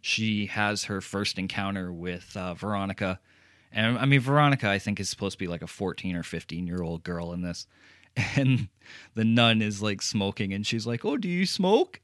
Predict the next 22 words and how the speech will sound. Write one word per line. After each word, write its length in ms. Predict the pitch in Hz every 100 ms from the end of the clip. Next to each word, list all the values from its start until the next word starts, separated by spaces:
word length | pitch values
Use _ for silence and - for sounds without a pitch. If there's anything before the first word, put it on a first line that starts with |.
| -
And 420 | 156 117 107 104
Veronica's 640 | - 131 127 120 120 123 101
like, 220 | 104 -
"Uh, 180 | 110 101 -
no." 340 | 90 95 160 - 262 - 262
<laughs> 400 | - - 175 -
Um, 400 | 113 113 113 107 -
so 240 | 123 120
I, 200 | 120 156
I 100 | 147
thought 200 | 160 190
that 100 | 160
was, 200 | 120 117 117
it, 300 | 151 143 139
it 180 | 151 143
was 280 | 151 131 -
kinda 280 | - 160 131
like 320 | 113 - - 113 113 110
the 120 | 120
little 400 | 110 113 117 113
added 380 | 98 98 101 92
humor 560 | - - 107 107 110